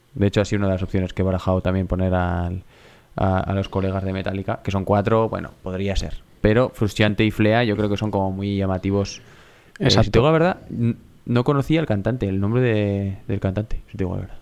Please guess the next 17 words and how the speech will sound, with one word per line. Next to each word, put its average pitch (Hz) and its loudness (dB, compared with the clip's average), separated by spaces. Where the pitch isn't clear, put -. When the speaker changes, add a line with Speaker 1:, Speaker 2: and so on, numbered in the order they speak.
Speaker 2:
¿El - -4
cantante 117 4
es - -2
Chad? 170 6
No, 120 4
Chad 123 2
es 131 4
el 123 6
batería. 117 4
Speaker 1:
No, 120 0
el 107 -2
primero, 104 0
el, 101 0
el 101 0
que 104 -2
parece 113 2
griego. 98 2